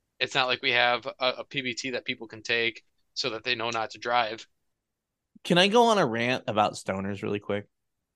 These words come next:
Speaker 1: Do it.
Speaker 2: I honestly, and I've said it before and I'll say it again, I really, for the most part, you know, even though I cracked the joke about, you know, legalization, I really don't mind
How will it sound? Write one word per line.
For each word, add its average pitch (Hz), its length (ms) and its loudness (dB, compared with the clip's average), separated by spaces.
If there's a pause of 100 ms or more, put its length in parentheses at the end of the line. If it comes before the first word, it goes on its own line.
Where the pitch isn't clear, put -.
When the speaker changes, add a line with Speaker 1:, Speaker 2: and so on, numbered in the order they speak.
(360)
Speaker 1:
Do 120 140 -10
it. 110 120 -16 (920)
Speaker 2:
I 185 400 4
honestly, 143 680 2
and 123 100 -2
I've 113 120 0
said 117 180 4
it 120 120 2
before 107 260 -2
and 104 80 2
I'll 98 80 -2
say 98 140 -4
it 95 40 -4
again, 98 220 -4 (340)
I 139 80 6
really, 143 640 4 (260)
for 147 100 -4
the 113 80 -2
most 107 320 -2
part, 139 400 4
you 123 120 0
know, 117 60 0
even 117 180 0
though 117 60 0
I 110 80 0
cracked 110 280 0
the 104 60 -10
joke 104 280 -4
about, 107 340 0 (120)
you 110 80 -8
know, 98 240 -8
legalization, 98 680 -8 (440)
I 170 120 8
really 147 340 4
don't 117 220 2
mind 107 440 -2